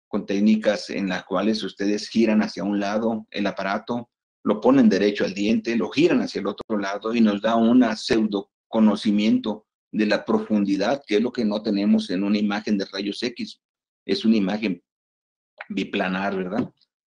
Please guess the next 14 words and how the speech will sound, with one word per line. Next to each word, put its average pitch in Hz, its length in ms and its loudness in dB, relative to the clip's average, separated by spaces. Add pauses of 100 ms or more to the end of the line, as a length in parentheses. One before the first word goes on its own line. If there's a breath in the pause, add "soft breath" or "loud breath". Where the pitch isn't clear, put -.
(120)
Pero, 151 340 0
pues, - 240 -6
vamos 120 320 2
a 98 60 0
ver 98 220 0
ahí, 85 240 0
¿sí? 143 300 -8 (720)
Vamos 233 240 2
a 202 40 2
hacerlo 196 360 4
de 170 80 0
una 185 100 0
manera, 135 640 0
eh, 101 520 -4